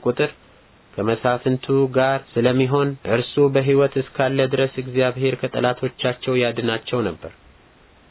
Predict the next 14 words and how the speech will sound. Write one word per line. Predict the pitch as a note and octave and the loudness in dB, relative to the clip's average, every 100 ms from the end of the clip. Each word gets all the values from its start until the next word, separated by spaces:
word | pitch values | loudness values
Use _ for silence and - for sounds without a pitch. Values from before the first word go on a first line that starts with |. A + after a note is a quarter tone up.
| _ _ | _ _
ከጠላቶቻቸው | G2+ G#2+ A#2+ B2 C#3 C3+ C3+ B2+ - D3 C#3+ | -6 0 0 2 0 2 0 -2 0 2 4
ስቃይና | C#3 - C3 C#3 C#3+ C#3+ C#3 | 2 -4 -2 0 0 2 2
መከራ | C3+ B2+ B2 B2 C3+ - _ _ _ _ | 0 0 0 0 -2 -10 _ _ _ _
ሲደርስባቸው | - A#2+ B2+ - B2+ B2+ B2 - C#3 C#3 C#3 - _ _ _ - | -2 0 0 -2 -4 -2 -2 -2 0 0 0 -8 _ _ _ -4
የሚጮሁበት | G#2+ B2 C3+ A2+ B2+ C3+ B2+ C#3+ C#3 - | 0 2 2 0 -2 -2 0 0 0 -6
ጊዜ፣ | B2+ B2 C#3 C#3+ C3+ | -4 0 2 0 -2
በሚጮሁበት | G#2+ B2+ C#3 C#3 C#3+ C#3 C#3+ - | 0 2 2 2 0 0 -2 0
ጊዜ | C3+ C3+ C#3 C3+ | -2 2 2 2
እግዚአብሔር | A#2 B2 C3+ B2+ C3 C3+ C3 B2 | 0 2 2 0 0 2 0 -2
ይራራላቸው | A#2 B2 B2 B2 A#2+ A#2+ A#2+ - C3 | 0 0 2 0 0 2 -2 -2 -2
ነበር። | G2+ E2 D#2+ - _ _ - - - _ _ - | -2 -4 -10 -14 _ _ -20 -20 -20 _ _ -14
አስራ | F2+ - A2+ A2 | -10 -4 0 0
ዘጠኝ | A#2+ B2 C3 C3+ - _ _ _ _ _ _ _ - | 0 2 0 -2 -10 _ _ _ _ _ _ _ -4
መስፍኑ | G#2 A#2+ - C#3+ | -2 -2 0 2